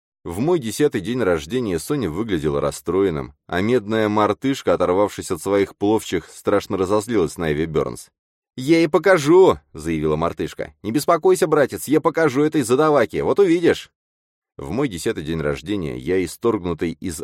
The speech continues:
одной детской компании, узнал, что другая компания числом пятьсот восемьдесят один человек тоже справляет свой день рождения. Так я и разгадал истинный секрет часа, в который мы все родились.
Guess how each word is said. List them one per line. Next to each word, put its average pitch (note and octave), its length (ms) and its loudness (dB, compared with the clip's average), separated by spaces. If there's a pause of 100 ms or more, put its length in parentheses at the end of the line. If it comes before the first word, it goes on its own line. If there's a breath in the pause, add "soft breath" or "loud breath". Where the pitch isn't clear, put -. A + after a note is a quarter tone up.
одной F2+ 420 -2
детской E2+ 420 -4
компании, G2+ 520 -2
узнал, G#2 280 -2
что A#2+ 180 -6
другая A2 340 2
компания F#2 440 -2
числом F2 440 -4
пятьсот F2+ 340 -2
восемьдесят F2+ 480 -6
один E2 240 -2
человек E2 560 0 (120)
тоже D3 240 -2
справляет E2 520 0
свой E2 220 -6
день D#2 160 -4
рождения. C#2 720 -6 (500)
Так C3 280 0
я A#2+ 100 0
и - 160 -2
разгадал F#2 520 2
истинный F#2+ 460 -6
секрет F2+ 380 -2
часа, - 420 0
в - 80 -12
который F2+ 440 0
мы D2+ 160 -4
все D2+ 200 -4
родились. B1+ 580 -10